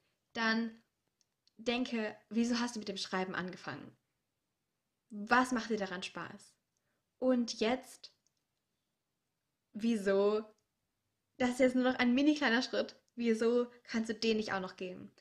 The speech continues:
Diese kleine Überarbeitung. Ja, es kann manchmal ein steiniger Weg <laughs> sein oder anstrengend, aber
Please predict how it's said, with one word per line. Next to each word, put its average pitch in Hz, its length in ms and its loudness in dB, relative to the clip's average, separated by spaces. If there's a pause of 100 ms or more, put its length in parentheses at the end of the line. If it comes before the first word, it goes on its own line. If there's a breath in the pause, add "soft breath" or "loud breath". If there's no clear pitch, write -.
(260 soft breath)
Diese 226 180 0
kleine 247 640 2
Überarbeitung. 214 760 0
Ja, 240 220 2 (300)
es 240 120 -8
kann 294 200 -2
manchmal 254 360 0
ein 226 140 0
steiniger 220 640 4
Weg 202 200 0
<laughs> - 20 -12
sein 269 320 4
oder 254 240 2
anstrengend, 220 580 -4 (640 loud breath)
aber 226 540 2